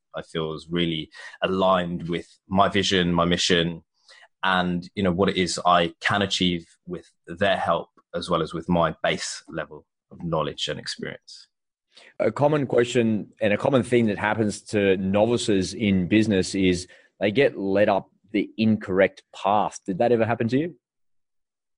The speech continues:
Speaker 1: I couldn't even count how many <laughs> times, honestly.
Speaker 2: Oh, really?
Speaker 1: Uh, I think that is part of the,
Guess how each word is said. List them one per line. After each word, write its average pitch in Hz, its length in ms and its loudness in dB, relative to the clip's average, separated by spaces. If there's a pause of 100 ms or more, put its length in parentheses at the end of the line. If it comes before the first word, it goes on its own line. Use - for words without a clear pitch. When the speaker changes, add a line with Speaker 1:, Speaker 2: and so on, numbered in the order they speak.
Speaker 1:
I 95 100 -2
couldn't 120 220 2
even 92 180 0
count 117 260 2
how 120 120 2
many 120 200 2
<laughs> - 20 -2
times, - 600 -6
honestly. 110 320 -2
Speaker 2:
Oh, 120 40 0
really? 139 300 2 (160)
Speaker 1:
Uh, 101 220 4
I 107 80 0
think 127 260 -2
that 127 140 2
is 131 100 0
part 107 360 2
of - 60 -16
the, 95 300 0